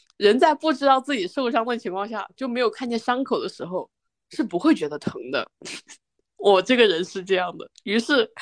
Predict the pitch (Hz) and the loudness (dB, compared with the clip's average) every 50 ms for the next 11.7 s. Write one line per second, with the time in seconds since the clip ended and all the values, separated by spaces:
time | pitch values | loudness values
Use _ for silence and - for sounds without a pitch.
0 | - - - - 254 277 277 277 226 208 233 247 262 247 240 247 233 185 175 - | -18 -8 -2 0 2 2 0 -2 -4 -4 -4 -2 -2 0 2 4 2 2 2 0
1 | 202 208 190 196 214 202 - 175 147 131 139 214 226 202 160 131 - - _ _ | -2 -2 -2 -2 -4 -4 -6 -10 -8 -6 -4 0 0 0 0 0 -4 -10 _ _
2 | _ _ _ _ - 190 190 226 254 269 262 226 226 196 190 220 220 214 226 233 | _ _ _ _ -2 0 2 2 2 2 0 -2 -4 -2 -2 -2 -2 -2 -2 -4
3 | 226 - 220 185 180 - - 269 247 240 226 - 294 294 269 269 240 202 185 175 | -4 -4 -6 -6 -6 -8 -6 -2 0 0 0 2 2 2 2 2 0 -4 -4 -4
4 | 170 165 160 _ _ - - 196 190 - 233 254 262 302 302 277 - 262 - - | -4 -6 -12 _ _ -12 -10 -10 -8 -6 -6 -8 -6 -6 -4 -4 -4 -4 -6 -12
5 | - - - 339 - 494 - _ _ _ _ _ _ _ _ _ _ _ - 415 | -8 -2 -2 -2 -2 -4 -12 _ _ _ _ _ _ _ _ _ _ _ -10 -10
6 | - - - - - _ _ _ _ - - - 311 320 269 - 196 247 269 - | -10 -10 -12 -20 -20 _ _ _ _ -6 -4 -2 -2 -2 -4 -4 -4 -6 -6 -4
7 | 240 214 214 214 180 - - 196 190 190 190 220 240 262 262 254 269 - _ - | -4 -4 -4 -4 -4 -6 -6 -6 -4 -4 -4 -2 -2 -4 -4 -6 -8 -10 _ -18
8 | - - - 208 214 - 262 254 226 175 165 180 208 202 - 190 185 196 185 180 | -8 -4 -4 -2 0 2 4 4 4 4 4 2 0 0 0 0 0 2 2 2
9 | 151 - _ - 156 196 196 - 190 147 143 - 160 175 170 175 165 - 170 175 | 0 -2 _ -6 -6 -6 -4 -2 -2 -2 0 0 0 0 0 -2 -6 -6 -6 -2
10 | 226 247 202 156 175 170 - - - 208 226 - 196 - - 180 - - 175 175 | 0 0 0 0 0 -2 -4 -2 -2 -2 0 0 -2 -2 -2 -6 -6 -4 -4 -4
11 | 170 156 170 208 - - - - - - 170 165 - - | -2 -2 -4 -2 -2 -2 -2 -2 -4 -8 -8 -8 -10 -14